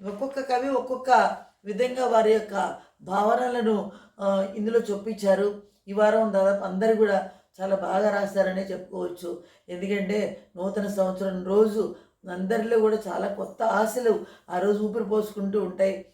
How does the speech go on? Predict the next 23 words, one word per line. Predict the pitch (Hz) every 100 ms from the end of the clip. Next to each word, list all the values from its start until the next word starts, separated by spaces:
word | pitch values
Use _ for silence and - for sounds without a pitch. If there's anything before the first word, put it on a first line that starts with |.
| _
అంత | 196 196
ముందు | 208 214 220
కంటే | 226 208 214 - - _
లైఫ్ | 202 220 220 208
చాలా | 208 214
ముం-, | 202 - -
ఇంకా | - 233 196
చాలా | 196 226
బాగా, | 226 208 220 220 - - - _ 185
ఆ, | 185 180 175
జరగాలి, | 180 190 208 202 214 208
చాలా | 190 196
బక్-, | 190 185 - 180
బాగా | 180 190 214 214 214 - _ -
తీరని | 202 220 220
కోరికలన్నీ | 214 208 214 208 196 202
తీరాలి | 196 196 214 208 220
అని | 202
చెప్పేసేసి | 196 190 190 185 180 185 165 147 - _ _ 180 196
ప్రతి | 196 254
ఒక్కరి | 254 226 - 254 247
మనసులో | 226 214 208 202
కూడా | 196 185 180